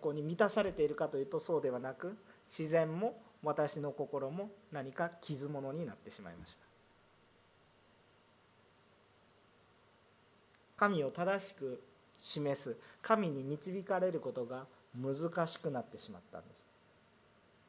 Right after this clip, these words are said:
神の御心を示す良心だったのにもかかわらず、私の心を叶えていく良心になってしまいました。神の義を求めて、本当の義を求めるものが、私の義を、自分の正義を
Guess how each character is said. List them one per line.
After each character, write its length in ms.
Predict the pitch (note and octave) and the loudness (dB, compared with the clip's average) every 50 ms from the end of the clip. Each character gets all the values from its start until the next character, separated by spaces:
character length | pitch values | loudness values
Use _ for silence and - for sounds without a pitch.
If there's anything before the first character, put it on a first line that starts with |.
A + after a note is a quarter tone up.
| _ _ - _ - - - - _ - _ _ - | _ _ -20 _ -20 -20 -20 -20 _ -20 _ _ -8
神 300 | - - B3 B3+ B3 A3+ | 2 4 4 6 6 4
の 120 | G#3 G3 E3+ | 4 4 4
御 120 | E3+ F3+ | 2 2
心 380 | - G#3+ F#3+ G3 G#3 G3+ G#3 A3 | 2 2 2 4 2 4 4 4
を 60 | G#3+ | 4
示 380 | A3 - G#3+ G3+ G#3 G#3+ G#3 - | 4 2 0 2 2 2 2 0
す 120 | F#3 E3 | 0 4
良 180 | E3 F#3+ F#3+ F3 | 6 8 8 8
心 220 | - - C#3+ B2+ | 6 4 2 2
だ 100 | A#2+ A#2 | 2 2
っ 80 | A#2 - | 0 2
た 100 | - C3 | 0 0
の 120 | A2+ A2+ | 0 0
に 80 | A#2 B2 | -2 -2
も 120 | A#2+ A2+ | -4 -2
か 140 | A2 - A2+ | -4 -4 -4
か 100 | - A#2+ | -2 -4
わ 60 | A2+ | -4
ら 120 | G#2+ G2 F#2+ | -4 -6 -6
ず、 200 | B2 D3+ E3+ - - - - - - - - - - - | -4 -6 -6 -6 -10 -20 -20 -20 -20 -20 -20 -20 -16 -12
私 540 | G#2 G#2+ - - - D3+ D3 - - F#3+ F#3 | -12 -12 -8 -4 -2 0 2 2 4 4 6
の 160 | G3 A3+ A3 | 6 6 6
心 380 | - D#3 - - D3+ C#3 D3+ | 6 2 2 4 4 6 6
を 60 | C#3 - | 6 4
叶 340 | - - B2 A#2 A#2+ A#2+ | 2 -4 -4 -2 -2 -2
え 60 | A2 - | -4 -2
て 180 | - G2+ G2 | -2 -2 -2
い 60 | G2+ | -2
く 240 | G2 - F3 F3+ E3 C3+ | -4 -2 -2 -2 -2 0
良 140 | A#2 G2+ F#2+ | -2 -4 -4
心 220 | - - G2 F#2 | -6 -8 -8 -8
に 120 | G2 G2 F2+ | -8 -8 -10
な 80 | F2+ | -10
っ 40 | F2 | -10
て 120 | - F2 | -12 -14
し 120 | - - - | -14 -14 -14
ま 100 | F#2 F2+ | -14 -16
い 40 | F2+ F#2 | -16 -18
ま 80 | G2 | -18
し 100 | - - | -20 -20
た。 80 | - - - - - - - - - - - - - - - - | -20 -20 -20 -20 -20 -20 -20 -20 -20 -20 -20 -20 -20 -18 -8 4
神 320 | - C4 C4+ C#4 C4+ B3 | 4 4 6 6 4 4
の 260 | A#3 A#3 B3 A#3+ G#3 D3+ C#3 | 6 8 8 8 6 4 0
義 180 | D#3 F#3+ A3 | 2 10 12
を 200 | A3+ A#3 B3 A#3 | 12 12 12 10
求 260 | F3 D3+ C#3+ - F#3 D#3+ | 6 2 2 2 2 2
め 140 | D#3+ C#3 | 2 0
て、 160 | - D3 C3 B2+ | 2 2 0 0
本 260 | - - A#3+ C4 B3 - | 2 2 2 2 2 2
当 100 | C#4+ C4+ | 2 4
の 160 | C#4 C4+ C4 | 4 4 4
義 140 | A#3 C4 C#4 | 4 6 6
を 60 | B3 G3 | 6 6
求 240 | F3+ F3+ F3+ F#3+ | 6 4 4 4
め 120 | F#3 F3+ F3+ | 4 6 4
る 60 | E3+ | 4
も 140 | D3 D3 C#3+ | 2 0 -2
の 100 | C3+ C#3 | -2 2
が、 180 | E3 F#3 - - - - - - - - | 2 2 2 0 -6 -14 -14 -16 -8 2
私 640 | C3 D#3 F3 E3+ - C4 C#4+ C#4 - - - C#4 | 6 6 6 6 6 6 6 8 8 6 6 6
の 160 | C4+ C4+ C4 | 8 8 8
義 220 | A3 F#3 G3+ B3 C4 | 8 8 6 12 12
を、 340 | A#3+ E3+ B2 - - - - | 12 12 12 10 4 -6 -8
自 180 | - C3 D#3+ G3+ | -4 -2 -2 -2
分 260 | A3 C#4+ D4 D4 D4 | 0 0 -2 0 2
の 100 | C#4+ C#4 | 4 4
正 340 | C#4 C#4 - D4+ C#4+ C#4 B3+ | 4 4 4 4 4 4 2
義 160 | G#3+ A3 B3 C#4+ | 0 0 2 6
を 280 | D4 B3 F3 - - | 8 8 6 6 2